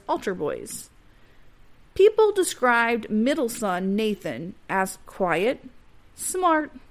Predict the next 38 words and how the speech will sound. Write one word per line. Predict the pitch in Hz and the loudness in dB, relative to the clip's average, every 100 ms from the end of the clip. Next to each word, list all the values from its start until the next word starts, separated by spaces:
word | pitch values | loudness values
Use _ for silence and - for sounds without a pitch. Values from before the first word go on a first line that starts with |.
| - - - | -20 -20 -8
and | 349 320 | -6 -4
pleasant | 226 214 196 196 | -2 -2 -2 -6
to | 190 | -8
be | 196 170 | -6 -6
around. | 101 50 - - - - _ - - - - - | -6 -8 -12 -20 -20 -20 _ -20 -20 -20 -12 0
At | 262 | 2
one | 247 359 381 | 6 4 4
point, | 330 285 277 247 | 0 0 0 -2
he | 254 | -4
even | 262 320 339 | -2 -2 -2
talked | 302 247 262 | 0 -2 0
about | 254 240 202 | 0 0 0
becoming | 214 247 226 233 | -4 -4 -4 -4
a | 190 | -6
priest | - - 262 247 - | -8 -6 -4 -4 -4
when | 220 | -2
he | 202 | -2
grew | - 180 | -4 -2
up, | 147 - - - - - - | 0 -2 -8 -20 -20 -18 0
and | 247 | 2
he | 285 | 4
had | 330 269 | 4 2
talked | 285 262 233 - - | 2 2 2 -4 -6
to | 254 233 | -2 0
his | 233 226 208 - | 0 0 -2 -6
parish | - 220 202 190 | -4 -2 0 -4
priest | - 190 180 - - | -4 -2 -2 -6 -4
about | 196 139 - | -4 -4 -6
that. | 73 - - - - - - - - - - _ | -10 -10 -18 -20 -20 -20 -20 -20 -20 -20 -20 _
However, | - 311 359 330 226 202 196 - - | -2 2 6 6 4 0 -2 -8 -10
Nathan | 226 262 381 508 | -2 0 0 0
was | 480 - | 0 0
also | 247 254 247 262 | 0 0 2 2
a | |
bit | 214 214 208 | 4 0 -2
of | 196 | -2
a | 196 | -2
loner. | 180 185 180 156 95 90 - | -2 0 -2 -2 -8 -12 -16